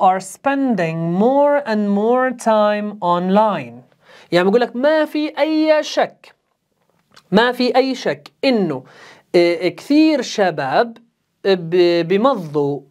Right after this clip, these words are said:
وقت أكثر وأكثر على إيش؟ على الإنترنت، على الأونلاين، تمام؟ هم شابكين أونلاين. وبس خلص الجملة هاي شو حط؟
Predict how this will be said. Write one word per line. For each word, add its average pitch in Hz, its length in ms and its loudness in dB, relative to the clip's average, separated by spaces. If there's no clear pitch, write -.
وقت 202 460 -2
أكثر 254 380 -2
وأكثر 262 400 -2
على 233 180 -2
إيش؟ 220 380 -4
على 208 480 2
الإنترنت، 202 720 -2
على 147 80 -2
الأونلاين، 202 500 0
تمام؟ 180 320 -2
هم 190 160 0
شابكين 196 440 -4
أونلاين. 202 460 -2
وبس 196 280 0
خلص 233 360 0
الجملة 240 460 0
هاي 247 80 0
شو 240 180 -2
حط؟ 220 420 -4